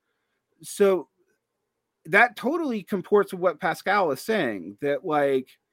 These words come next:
there is, there is the development of a black, um, quote, upper middle class, a back, a black bourgeoisie.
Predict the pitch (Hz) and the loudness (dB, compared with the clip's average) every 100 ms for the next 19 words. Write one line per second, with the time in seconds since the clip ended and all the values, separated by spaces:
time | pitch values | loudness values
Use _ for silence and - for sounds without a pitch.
0 | _ _ _ _ 143 180 202 214 190 165 | _ _ _ _ -2 4 6 6 4 0
1 | 180 185 185 165 175 175 156 175 220 208 | -2 2 0 0 -2 0 4 4 2 0
2 | 214 220 - 165 165 147 143 156 156 - | -4 -6 -8 -2 -2 0 6 6 6 -2
3 | _ _ _ _ _ _ _ 147 143 131 | _ _ _ _ _ _ _ 0 2 2
4 | 127 _ _ _ _ _ 175 156 - 156 | -4 _ _ _ _ _ -2 0 0 -4
5 | - 165 151 143 135 - 123 135 143 - | 0 0 2 0 -2 -2 2 2 0 -4
6 | 135 151 151 147 _ _ _ 120 120 147 | -2 2 2 2 _ _ _ -12 0 2
7 | 156 156 156 147 147 147 120 110 110 143 | 2 0 -4 0 2 0 -2 -8 -8 -10